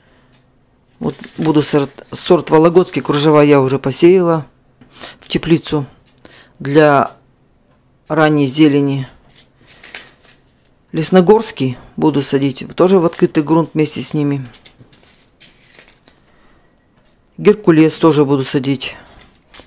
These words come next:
Посмотрим, как, чем они отличаются. Понаблюдаем за ними, как они будут развиваться. Так, ну вот, сейчас я буду сеять семена. Буду сеять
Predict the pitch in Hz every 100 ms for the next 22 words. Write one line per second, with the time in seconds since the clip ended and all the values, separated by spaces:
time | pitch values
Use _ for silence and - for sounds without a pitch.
0 | _ _ _ - 170 196 190 160 147 156
1 | 156 - 175 165 151 - 151 185 196 190
2 | - 151 - - - 139 147 143 151 151
3 | 143 139 139 139 135 131 123 127 135 143
4 | 143 139 139 131 139 170 185 170 - _
5 | - - - - - - - - - _
6 | _ _ _ _ _ _ _ _ _ _
7 | _ _ _ _ _ _ - 151 139 131
8 | 180 185 156 147 - 147 135 139 143 135
9 | 127 - 160 180 - - - - 165 156
10 | 135 131 127 123 - - _ _ _ _
11 | _ _ _ _ _ - 147 131 - 143
12 | 127 -